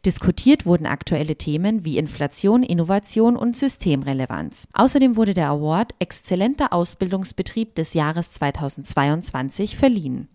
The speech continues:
Angesichts der angespannten Welt- und Wirtschaftslage ging es in erster Linie um Planungssicherheit und Perspektiven. Steigende Kosten und Inflationsängste drücken auf die Stimmung, so Jürgen Gangel.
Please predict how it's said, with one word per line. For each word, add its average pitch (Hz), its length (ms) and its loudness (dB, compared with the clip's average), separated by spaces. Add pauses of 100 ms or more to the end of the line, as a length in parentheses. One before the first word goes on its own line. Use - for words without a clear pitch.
(100)
Angesichts 220 600 0
der - 120 0
angespannten 202 640 -2
Welt- 185 220 2
und 180 160 -4
Wirtschaftslage 180 800 -2
ging 208 240 -4
es 202 140 -2
in 190 80 -2
erster 220 360 0
Linie 208 400 0
um 185 120 -6
Planungssicherheit 196 840 0
und 214 180 -8
Perspektiven. 196 880 -4 (400)
Steigende 262 460 2
Kosten - 380 -2
und 180 120 -4
Inflationsängste 170 1040 -2
drücken 208 340 0
auf 151 220 2
die 196 100 0
Stimmung, 139 560 -2
so 185 240 4
Jürgen 190 360 2
Gangel. 143 420 0